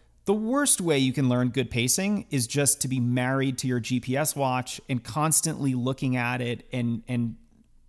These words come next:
almost taking exactly what it tells you at face value. Your pace is going to be variable, especially on an easy run. That watch is really just sort of giving you your total time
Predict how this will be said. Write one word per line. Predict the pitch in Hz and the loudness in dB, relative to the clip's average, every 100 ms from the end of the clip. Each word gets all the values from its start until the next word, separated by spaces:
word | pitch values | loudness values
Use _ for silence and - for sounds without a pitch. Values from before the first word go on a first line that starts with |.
| - _ _ - - - - | -20 _ _ -20 -20 -20 -6
almost | 190 247 175 - - - - _ - | -2 2 2 0 -6 -16 -20 _ -6
taking | - 170 165 139 127 - | 0 0 2 0 0 -2
exactly | 123 123 127 135 131 | 0 2 2 0 0
what | 123 | 0
it | 120 | -2
tells | - 117 127 139 | -6 -4 -4 -2
you | 170 190 - | -2 -4 -4
at | 131 | -6
face | - 127 123 | -4 -2 0
value. | - 101 104 98 - _ _ - | -2 -4 -8 -10 -16 _ _ -8
Your | 147 | -6
pace | - 180 185 - | -4 -2 0 0
is | 143 | 0
going | 123 131 131 | 0 0 2
to | 123 | 0
be | 127 | 0
variable, | 110 117 120 120 123 123 | -2 -4 -2 -4 -4 -4
especially | - - 120 - 123 | -2 -4 -4 -4 -2
on | 120 | -2
an | 117 | -4
easy | - 123 123 131 | -4 -4 -4 -4
run. | 131 131 127 - - _ - | -4 -4 -6 -10 -20 _ -6
That | 147 170 | -6 -2
watch | 147 151 151 | -2 -2 -2
is | 131 117 | -2 0
really | 127 135 131 123 | 2 2 4 2
just | 120 - | 0 -2
sort | 131 123 | 0 -2
of | 113 | -2
giving | 110 123 120 | -2 -2 0
you | 120 120 113 | 0 0 -2
your | 110 117 | -6 -8
total | 113 - 196 175 | -6 -4 -4 -4
time | 151 156 139 131 123 120 | -6 -4 -2 -2 -2 -4